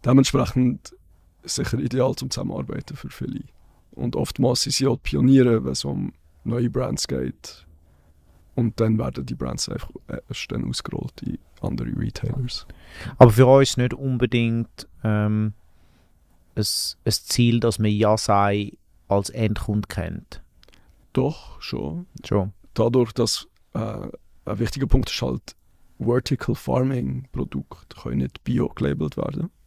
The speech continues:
Speaker 2: Mhm.
Speaker 1: Per se, weil per Definition muss alles, wo bio ist, muss in der Erde wachsen.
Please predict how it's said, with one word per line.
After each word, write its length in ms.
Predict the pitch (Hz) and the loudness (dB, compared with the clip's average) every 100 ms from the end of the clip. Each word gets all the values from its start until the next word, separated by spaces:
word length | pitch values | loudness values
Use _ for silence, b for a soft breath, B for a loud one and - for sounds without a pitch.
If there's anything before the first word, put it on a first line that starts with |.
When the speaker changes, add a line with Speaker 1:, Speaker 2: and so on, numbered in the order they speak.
| _ | _
Speaker 2:
Mhm. 340 | 113 120 110 85 - - _ | 2 4 2 -4 -10 -20 _
Speaker 1:
Per 120 | 71 | -2
se, 260 | - - 135 | -2 -4 -4
weil 260 | 123 - 120 b b b b _ _ - - | -2 -4 -6 b b b b _ _ -20 6
per 140 | 123 | 8
Definition 880 | 117 120 127 123 - 135 123 123 147 | 8 2 4 4 4 2 2 2 -2
muss 300 | - 117 113 | -2 -2 -2
alles, 500 | - - - - - - | -2 -2 -2 -2 -4 -6
wo 280 | - 127 - | -6 -4 -2
bio 360 | - 127 131 123 | 2 4 6 4
ist, 380 | 113 117 - - | -2 -4 -8 -8
muss 340 | 101 110 117 | -4 -2 -2
in 140 | - - | -4 -6
der 120 | - | -4
Erde 400 | 117 143 - 139 | -4 -4 -6 -6
wachsen. 460 | 127 - - - | -6 -10 -12 -12